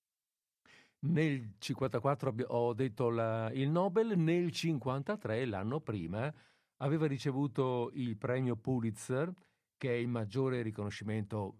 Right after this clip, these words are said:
mm, americano, per il romanzo breve, famoso romanzo breve, Il vecchio e il mare, meraviglioso anche, fra l'altro. Allora, Hemingway, che tipo è? Che, mm, ci interessa un po' capire anche il tipo, no?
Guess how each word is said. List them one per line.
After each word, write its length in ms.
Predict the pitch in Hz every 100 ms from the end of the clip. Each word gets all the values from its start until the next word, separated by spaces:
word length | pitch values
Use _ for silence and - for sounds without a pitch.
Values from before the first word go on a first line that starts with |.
| 123
mm, 140 | 107 -
americano, 880 | 113 95 107 110 98 73 87 123 -
per 320 | 190 185 170 156
il 340 | 131 120 123
romanzo 500 | 135 147 107 113 160
breve, 440 | 123 110 90 101
famoso 840 | 107 131 123 127 120 104 98 92 110
romanzo 540 | 113 110 98 104 127
breve, 400 | 113 98 87 101
Il 180 | 120 135
vecchio 360 | 104 90 -
e 40 | 87
il 60 |
mare, 400 | 80 80 78 82
meraviglioso 800 | 87 110 95 95 87 80 80 85
anche, 300 | 71 73 -
fra 160 | 73 82
l'altro. 480 | 69 64 67 - - _ _ _ _ _ _ _ _ _
Allora, 260 | 208 208
Hemingway, 580 | 240 160 135 127 127 127
che 160 | 131 151
tipo 380 | - - 95 80
è? 300 | 82 85 95
Che, 120 | 156
mm, 160 | 143 139
ci 140 | -
interessa 340 | 202 226 208 147
un 60 |
po' 100 | 165
capire 380 | 143 120 151 123
anche 300 | 117 123 104 - - _ _
il 200 | 147 117
tipo, 380 | - 120 107 85
no? 320 | 117 135 104